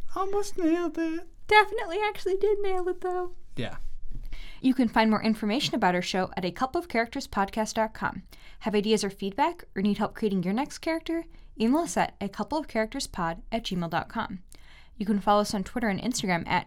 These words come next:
Speaker 2: A C O C Podcast. We'd like to thank John Began for composing our theme music.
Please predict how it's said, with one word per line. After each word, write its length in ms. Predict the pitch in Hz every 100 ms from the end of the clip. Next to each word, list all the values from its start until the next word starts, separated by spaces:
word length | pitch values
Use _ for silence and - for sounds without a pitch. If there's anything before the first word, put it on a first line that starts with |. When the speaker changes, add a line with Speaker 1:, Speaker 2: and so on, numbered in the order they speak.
| -
Speaker 2:
A 80 | 240
C 180 | - 185
O 20 |
C 160 | - -
Podcast. 540 | 233 277 - - - - - -
We'd 100 | 208
like 140 | 220 214
to 60 |
thank 200 | 220 208
John 220 | - 202
Began 300 | 196 269 285
for 120 | 240 -
composing 460 | 269 214 180 190
our 60 | 180
theme 240 | - 330
music. 400 | 226 - - -